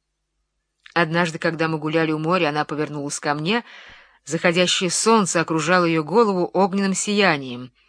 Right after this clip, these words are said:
Она разглядывала меня долго и с любопытством.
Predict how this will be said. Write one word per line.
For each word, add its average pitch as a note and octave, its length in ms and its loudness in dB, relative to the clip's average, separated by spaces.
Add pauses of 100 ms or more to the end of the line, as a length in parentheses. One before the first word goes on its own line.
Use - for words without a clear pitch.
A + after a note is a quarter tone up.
(300)
Она F3+ 200 4
разглядывала F#3+ 600 2
меня F#3+ 280 2
долго B3 480 2
и G#3 160 -2
с - 120 -8
любопытством. E3+ 840 -4